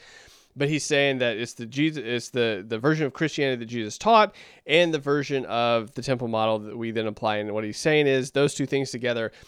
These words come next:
have brought us to a point to where we believe what we do because of how we've been influenced by those two things, which is true of all people, right? Everyone everywhere, uh, ev-,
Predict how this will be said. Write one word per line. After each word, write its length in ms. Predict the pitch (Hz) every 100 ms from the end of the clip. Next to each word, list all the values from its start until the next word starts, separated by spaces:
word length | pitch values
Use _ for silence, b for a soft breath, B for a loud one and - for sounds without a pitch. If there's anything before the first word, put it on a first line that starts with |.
| B B
have 180 | 127 117
brought 200 | 131 123
us 100 | -
to 120 | 117
a 40 |
point 260 | 107 120 113
to 60 | 117
where 160 | 113
we 120 | 110
believe 320 | 110 120 196 185
what 120 | 160
we 120 | 143
do 560 | 135 190 226 151 135 127 b b -
because 600 | 131 135 143 139 131 123
of 280 | 123 127 113
how 340 | - - 131
we've 120 | 131
been 160 | 120 123
influenced 420 | 117 - 127 120
by 140 | 120 117
those 260 | 110 113
two 220 | - 120
things, 440 | 110 - 107 87 -
which 300 | 170 170 - b b b -
is 180 | 143
true 240 | - 165 165
of 80 | 139
all 200 | 151 127
people, 360 | 110 95 78
right? 260 | 95 113 117
Everyone 480 | 131 151 165 160 147
everywhere, 680 | 139 139 127 127 117 117 _ _ _ _ _ _ _ _ _ 143
uh, 280 | 151 139 135
ev-, 240 | 156 180